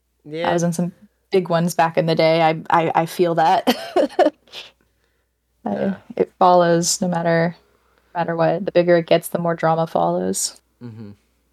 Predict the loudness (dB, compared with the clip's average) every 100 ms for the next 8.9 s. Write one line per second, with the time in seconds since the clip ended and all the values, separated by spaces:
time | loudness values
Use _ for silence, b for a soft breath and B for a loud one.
0 | _ -14 -8 -6 -4 -4 -6 -6 -6 -6
1 | -8 -4 -4 -2 -4 -4 -2 -4 -6 -4
2 | 0 0 0 -4 -8 -4 2 2 2 -2
3 | -4 -2 -2 -2 -2 -6 -8 _ b b
4 | b b b -2 2 4 2 2 0 -6
5 | _ _ _ _ _ _ _ _ _ _
6 | _ -20 -16 -8 -4 -4 -4 -6 -4 -4
7 | -4 -6 _ _ _ _ _ _ _ _
8 | _ _ -8 -6 -6 -6 -6 -10 -12